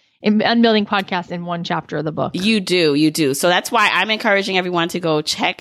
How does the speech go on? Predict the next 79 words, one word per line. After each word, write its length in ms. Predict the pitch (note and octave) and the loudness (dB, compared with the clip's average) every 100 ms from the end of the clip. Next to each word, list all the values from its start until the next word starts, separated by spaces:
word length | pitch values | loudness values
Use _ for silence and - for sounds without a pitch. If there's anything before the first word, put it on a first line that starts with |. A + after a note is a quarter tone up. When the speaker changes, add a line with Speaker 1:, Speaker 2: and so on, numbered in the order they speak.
| - | -4
Speaker 2:
out 220 | E3+ - | -2 -2
Kathy's 360 | E3+ D#3+ D#3 D#3 | -4 -6 -6 -4
book. 200 | G3 - | -2 0
Can 100 | A#3 | -2
you 80 | B3 | 0
please 200 | D4+ G4+ | 0 0
let 180 | - | 0
everyone 300 | G#3 G#3 G3 | -2 -2 -2
know 180 | F#3+ F#3 | 2 0
where 380 | F3 F#3 F#3+ F#3 | 0 0 2 2
they 100 | E3+ | 0
can 140 | E3 | -4
pick 160 | F3 F3 | -6 -2
it 60 | F3 | 0
up 180 | F3 | 0
and 120 | E3 D#3+ | 0 -2
where 120 | E3 | -2
they 80 | E3 | -4
can 100 | E3+ | -4
find 300 | - E3 D#3 | -2 -2 -2
out 180 | D#3 | -6
more 160 | - D#3+ | -4 -2
about 260 | D#3+ C#3+ - | 0 -2 -2
you 280 | D3+ D3+ | -4 -2
and 100 | D3 | 0
all 140 | D3 C#3+ | 0 0
the 80 | D3 | 0
amazing 300 | C#3+ D3 C3 | -2 -2 -4
things 260 | C#3 C3+ | -4 -2
you're 80 | C3 | -4
doing? 320 | C3 A#2+ - | -2 -2 -4
Speaker 1:
Yes, 360 | C#4+ D#4+ D#4+ D#4 D4 | -2 0 0 0 -2
you're 120 | C#4+ | -2
so 260 | - D4+ | 2 2
sweet, 400 | D4 C#4+ D4 G#3+ | 2 0 0 0
so 220 | - B3+ C4 | 0 -2 0
generous. 440 | B3+ A#3+ G3 F3+ | 0 2 0 0
Thank 300 | A3 A3+ A#3 | 0 0 0
you. 160 | G#3 F3 | 0 0
You 160 | F#3+ | -2
can 120 | G#3+ | -4
buy 160 | G#3 G#3+ | -2 -2
the 100 | G#3+ | -2
book 180 | G#3+ G3+ | -4 -2
at 80 | E3 | -4
Amazon. 480 | E3 F3 F#3 F3+ | -2 0 2 2
You 80 | F3+ | 0
can 80 | E3+ | -2
buy 120 | D#3+ | -2
the 60 | D3+ | -2
book 120 | D#3 | -4
at 60 | D#3+ | -4
Barnes 200 | D3 D#3+ | -4 0
and 80 | |
Noble. 340 | G#3 A3 G#3 G#3 | 2 4 4 4
You 100 | E3+ | 2
can 100 | E3+ | -2
get 100 | D#3 | -4
the 80 | - | 0
Audible 340 | F#3 G#3 G#3 | 0 0 0
version. 400 | G3+ G3 G3 F#3+ | 2 2 2 -2
You 60 | F#3 | -2
can 80 | |
get 100 | G3 | -4
it 60 | A#3+ | 0
wherever 200 | A#3+ A#3+ | 0 0
you 120 | B3 | 0
want. 320 | F3+ E3+ G3 | 2 2 0
You 60 | G#3 | -4
can 100 | G#3 | -8
come 140 | G#3+ | -6
to 80 | G#3 | -6
kathyheller 680 | - B3 - B3 A3 G#3+ A3 | -4 -6 -2 0 2 2 2
dot 260 | G3+ F#3 - | 2 0 0
com. 340 | - F#3+ E3 | 2 2 2
Kathy's 300 | F#3+ F#3 G#3 | -2 -2 -2
with 100 | F#3+ | 0
a 60 | E3+ | 0
C. 320 | - E3+ | 2 2